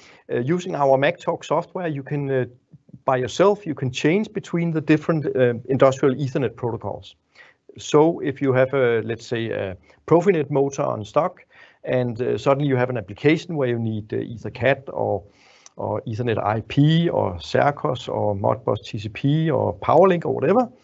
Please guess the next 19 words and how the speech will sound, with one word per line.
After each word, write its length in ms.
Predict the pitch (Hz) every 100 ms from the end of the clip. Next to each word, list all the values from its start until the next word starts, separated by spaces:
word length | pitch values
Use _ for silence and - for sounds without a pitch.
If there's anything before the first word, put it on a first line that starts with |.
| _ - - -
then 140 | 170 180
you 60 |
can 160 | - 165
use 240 | 165 170
our 160 | 139 143
software 520 | 135 139 143 156 135
to, 420 | 135 - 127 123
uh, 20 |
download 540 | 123 120 147 151 139 -
a 80 | -
different 480 | 185 190 202 180 - -
firmware, 540 | 151 170 165 151 131 -
and 180 | 131 127
then 160 | 131
it 120 | 127 131
will 100 | 117
run 240 | 107 110
this, 320 | 107 104 -
um, 320 | 117 104 104